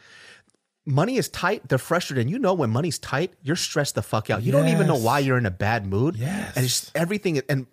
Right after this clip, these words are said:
Speaker 1: by the way, when my parents, when the money wasn't good, and they would fight more often.
Speaker 2: Yes.
Speaker 1: So their, their intermarital relationship is terrible. You got these
Speaker 2: Yeah.
Speaker 1: kids that are acting up. They just know that they don't want the kids to be a fuck up. And I gotta fix this real quick before I hit my other job.
Speaker 2: David, that is,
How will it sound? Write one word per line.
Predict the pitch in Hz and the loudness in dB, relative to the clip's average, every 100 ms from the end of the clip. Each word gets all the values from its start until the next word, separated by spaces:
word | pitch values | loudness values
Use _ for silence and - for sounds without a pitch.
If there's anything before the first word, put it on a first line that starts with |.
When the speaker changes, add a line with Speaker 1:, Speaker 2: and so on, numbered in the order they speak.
| - | -2
Speaker 1:
by | 151 185 | 0 2
the | |
way, | 135 160 170 | 2 4 2
when | 127 117 117 _ _ 139 | 2 0 -2 _ _ -8
my | 127 151 | 0 0
parents, | - 208 208 - | 0 -2 -2 0
when | 123 117 | 2 2
the | |
money | 123 151 175 | 2 2 2
wasn't | 139 143 95 | 0 -2 -4
good, | 107 120 190 247 - | 0 0 0 -6 -6
and | 117 123 _ _ - - _ | -4 -6 _ _ -20 -20 _
they | 123 143 | 0 2
would | 185 175 | 2 -2
fight | - 214 135 | -2 -2 -2
more | 123 104 | 0 2
often. | 95 - - | 0 -6 -10
Speaker 2:
Yes. | 113 147 330 | -2 0 2
Speaker 1:
So | 151 | 2
their, | 127 120 120 | 4 2 0
their | 123 202 | 0 2
intermarital | 226 156 131 120 117 113 | 2 0 2 2 2 0
relationship | 107 107 104 110 101 | -2 -4 -4 -6 -6
is | 98 | -6
terrible. | - 101 95 104 | -4 -2 0 0
You | 101 | 4
got | 120 | 4
these | 127 131 | 6 6
Speaker 2:
Yeah. | 120 | 4
Speaker 1:
kids | 170 139 | 4 2
that | 117 | 0
are | 107 | 0
acting | 110 - 107 | -4 -4 0
up. | 127 - - - - | 0 0 -10 -20 -2
They | 135 180 | 0 2
just | 170 160 | 0 -2
know | 143 | -2
that | 107 | -2
they | 120 | -2
don't | 135 | -2
want | 120 113 | -4 -4
the | |
kids | 104 113 | -4 -4
to | 107 | -2
be | 104 | -4
a | |
fuck | 98 110 | -2 -2
up. | 107 | -2
And | 95 | -4
I | 127 | -2
gotta | 170 | -2
fix | - 143 | -2 -4
this | 101 | -4
real | 107 123 143 | 0 0 2
quick | 156 127 | -2 -4
before | 104 113 | -2 -2
I | |
hit | 98 - | -2 -2
my | 101 | -4
other | 85 | -4
job. | 98 85 104 _ _ _ _ _ _ _ - | -8 -12 -14 _ _ _ _ _ _ _ -4
Speaker 2:
David, | 107 120 127 127 | 0 2 2 0
that | 117 120 | 2 2
is, | 117 95 | 0 -4